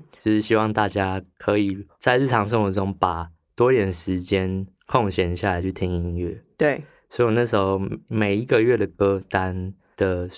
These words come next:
Speaker 1: 歌单量就是五十首歌这样子。
Speaker 2: 非常疯狂。
Speaker 1: 然后就是都是新的歌，
Speaker 2: 哦，
Speaker 1: 都是日本的新歌这样，
Speaker 2: 你是选全新曲？
Speaker 1: 全新曲这样子。
Speaker 2: 嗯。
Speaker 1: 啊，因为就很多嘛，然后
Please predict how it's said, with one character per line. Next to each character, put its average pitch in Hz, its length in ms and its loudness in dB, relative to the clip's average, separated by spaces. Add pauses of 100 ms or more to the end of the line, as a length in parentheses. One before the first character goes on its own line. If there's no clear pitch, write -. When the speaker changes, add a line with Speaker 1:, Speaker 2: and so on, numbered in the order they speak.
(180)
Speaker 1:
歌 107 180 4
单 107 400 2
量 98 300 0
就 98 160 -2
是 98 440 -4
五 98 120 -2
十 92 220 -4
首 92 260 0 (120)
歌 90 300 -2
这 95 60 -10
样 90 100 -6
子。 - 120 -16
Speaker 2:
非 170 180 0
常 160 160 -6
疯 139 240 -6
狂。 165 180 -2 (480)
Speaker 1:
然 98 140 2
后 98 80 2
就 110 120 0
是 113 200 -2
都 110 160 2
是 113 140 2
新 98 340 -2
的 95 140 0
歌， 87 420 -4 (120)
Speaker 2:
哦， 160 220 0
Speaker 1:
都 110 120 2
是 - 160 2
日 190 220 4
本 147 120 2
的 90 140 0
新 95 260 -4
歌 92 100 -14
这 92 80 0
样， 151 100 4
Speaker 2:
你 160 40 2
是 151 60 -2
选 160 100 4
全 160 80 4
新 - 0 -
曲？ - 400 -2
Speaker 1:
全 101 240 0
新 101 240 0
曲 127 240 -2
这 135 140 0
样 156 280 -4
子。 - 140 -20
Speaker 2:
嗯。 - 20 -20 (160)
Speaker 1:
啊， 120 100 4 (300)
因 147 180 4
为 147 100 4
就 139 120 2
很 104 220 -2
多 98 200 2
嘛， 98 220 0
然 92 140 -2
后 110 340 0